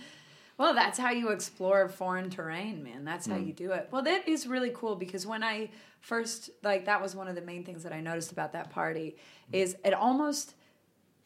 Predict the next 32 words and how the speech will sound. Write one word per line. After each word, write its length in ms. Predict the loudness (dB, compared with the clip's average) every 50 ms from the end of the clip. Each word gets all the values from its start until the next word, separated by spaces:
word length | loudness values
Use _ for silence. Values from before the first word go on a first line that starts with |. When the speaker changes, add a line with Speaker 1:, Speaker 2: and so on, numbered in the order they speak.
| -10 -4 -2
Speaker 1:
and 100 | 2 2
I 160 | 4 2 2
said 260 | 2 0 2 2 2 2
this 140 | 2 -2
in 60 | -2 -6
the 60 | -2
podcast, 400 | 2 2 2 2 2 -4 -4 -2
but 100 | -4 -4
it's 100 | -4 -4
almost 260 | -4 -4 -4 -4 -2
like 180 | -4 -4 -2 -2
that 120 | -2 -2
ex-, 360 | -2 -4 -4 -6 -6 -6 -6 -10 _ -10
an 120 | -8 -8
extreme 640 | -6 -4 -6 -6 -6 -4 -2 0 4 4 6 6 6
level 360 | 4 2 2 2 0 -4 -4 -2
of 260 | -2 -2 -4 -4 -6
polite 400 | -8 -6 0 4 4 4 4 2 -4
acceptance 600 | -6 -4 -2 2 2 0 0 -2 -10 -10 -8 -8
of 180 | -8 -10 -10
fucking 640 | -12 -18 -20 -18 -8 -2 -2 -2 0 0 -4 -4 -4 -8
anything. 480 | -6 -4 -2 -2 -2 -4 -6 -12 -14 -14 -20 _ _ -10 -10
Speaker 2:
Mm-hmm. 180 | -10 -6 0
Speaker 1:
Whatever's 360 | 2 6 6 6 6 6 0 0
going 200 | -2 -2 0 0
on, 60 | -2
it 80 | 0
would, 160 | 2 0 0 0 -2 -2 2
it 180 | 2 4 4
would 140 | 4 4 4
almost, 560 | 4 4 4 4 4 4 2 2 0 -4 -6 -10 -20 -20 -20 -20 -20 -20 _ _ _ _ -4
um, 500 | -2 0 2 2 0 -2 -4 -10 -12 -14